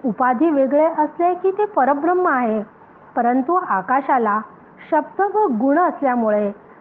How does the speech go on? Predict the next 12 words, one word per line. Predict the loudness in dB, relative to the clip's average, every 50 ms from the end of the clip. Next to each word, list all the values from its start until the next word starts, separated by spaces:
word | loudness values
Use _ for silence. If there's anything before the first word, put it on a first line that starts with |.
| -20 -8 -4
शब्द | -4 -2 -2 0 0
आणि | 0 2 2 2 2 0 0
गुण | 0 0 0 0 0 0
ही | 0 0
आकाशाची | -2 -2 -2 -4 -4 -4 -2 -2 -2 -4 -2 -2 -2 -4 -2 -2
उपाधी | -4 -2 0 0 0 2 2 2 2
असल्यामुळे | 2 0 0 -2 -2 -2 0 0 0 0 0 0 0 -2 -4 -10 -18 -20 -20 -20 -20 -8 -4
त्याला | -2 0 2 2 0 0
परब्रह्म | 0 -2 -2 -2 0 0 -2 0 0 0 2 2 2 2 2
म्हणता | 0 0 0 0 0 0 0 0
येत | 0 0 0 -2 -4 -4 -6
नाही. | -6 -4 -4 -2 -2 -2 -4 -4